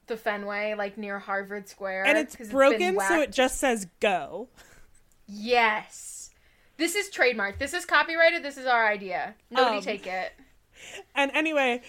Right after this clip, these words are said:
Speaker 2: it, the movie ends with all the survivors, like, tired, battered, eating lobster rolls,
Speaker 1: Is our
Speaker 2: sitting
Speaker 1: hero
Speaker 2: in Fenway.
Speaker 1: Mark Wahlberg?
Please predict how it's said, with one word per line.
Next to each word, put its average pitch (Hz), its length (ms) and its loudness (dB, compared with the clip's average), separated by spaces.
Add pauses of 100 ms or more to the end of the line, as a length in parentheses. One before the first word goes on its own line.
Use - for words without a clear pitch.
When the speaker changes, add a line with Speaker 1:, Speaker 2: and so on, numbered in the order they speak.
(120)
Speaker 2:
it, 247 180 -4
the 285 80 0
movie 339 340 0
ends 277 300 4
with 311 120 -4
all 269 220 6
the 277 140 0
survivors, 240 800 2
like, 220 220 0
tired, 240 720 2
battered, 220 580 0 (300)
eating 254 360 4
lobster 220 560 6
rolls, 214 560 2 (300)
Speaker 1:
Is 339 160 -2
our 330 80 6
Speaker 2:
sitting 277 260 6
Speaker 1:
hero 294 180 6
Speaker 2:
in 302 60 -2
Fenway. 220 320 4
Speaker 1:
Mark 208 160 6
Wahlberg? 330 280 2